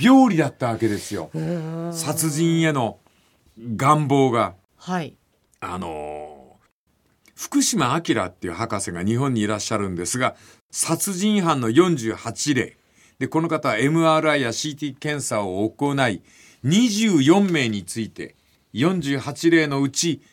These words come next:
Speaker 1: えー、二十四例については質的異常。二人以上の殺人というのを犯罪にしてしまった犯罪者には、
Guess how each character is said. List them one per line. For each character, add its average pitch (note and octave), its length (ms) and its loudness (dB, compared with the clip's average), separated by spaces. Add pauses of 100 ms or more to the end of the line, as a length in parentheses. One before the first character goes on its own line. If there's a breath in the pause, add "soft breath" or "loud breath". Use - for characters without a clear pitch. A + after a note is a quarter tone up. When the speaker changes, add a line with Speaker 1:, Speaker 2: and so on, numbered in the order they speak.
(240 soft breath)
Speaker 1:
え B2 60 2
ー、 A#2+ 160 6
二 D3+ 220 4
十 C3+ 320 2
四 C#3+ 360 2
例 C3 180 4
に A2 140 0
つ - 220 -2
い C#3 100 -2
て - 160 0
は C#3+ 220 2 (220 soft breath)
質 - 340 0
的 D#3 480 0
異 A#2+ 40 -4
常。 B2+ 320 2 (640 soft breath)
二 A#3 300 4
人 A3+ 220 2
以 G#3+ 80 2
上 F3 240 4
の C3 120 0
殺 C#3 380 -2
人 D3+ 240 0
と - 260 -2
い C#3+ 120 0
う C#3+ 120 2
の B2 180 0
を B2 40 -4
犯 D3 240 -4
罪 C#3 180 0
に C3+ 100 -4
し - 60 -10
て C3+ 120 -2
し C3 120 -8
ま C3 120 2
っ B2 140 -4
た B2 200 -2 (320 soft breath)
犯 D3 240 0
罪 C3+ 160 4
者 G2 140 -6
に G2 100 -6
は、 D#2 160 -10